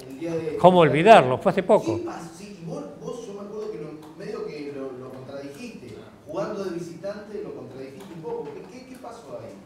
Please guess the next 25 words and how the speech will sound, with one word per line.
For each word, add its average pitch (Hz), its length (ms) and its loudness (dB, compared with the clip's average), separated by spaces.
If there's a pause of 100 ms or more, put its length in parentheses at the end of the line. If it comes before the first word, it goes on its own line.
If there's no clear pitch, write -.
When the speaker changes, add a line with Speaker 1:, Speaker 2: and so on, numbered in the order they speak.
(160)
Speaker 2:
Mirá, 147 400 6
Speaker 1:
O - 40 2
sea, - 200 -8 (260)
Speaker 2:
lo 151 180 6
que 160 120 4
pasó 175 320 6
es 277 100 6
que 160 360 2 (280)
me 143 160 0
invitaron, 202 840 4 (880)
eh, 120 1160 2 (200)
de 139 80 -2
un 139 60 -2
montón 151 280 0
de 208 80 4
programas 156 420 4
más 165 240 -2 (640)
para 127 200 6
hablar 139 280 6
del 127 200 0
tema 131 300 2
indio. 104 420 -4
Y 101 40 -8
yo 143 120 -4
dije, 139 360 -4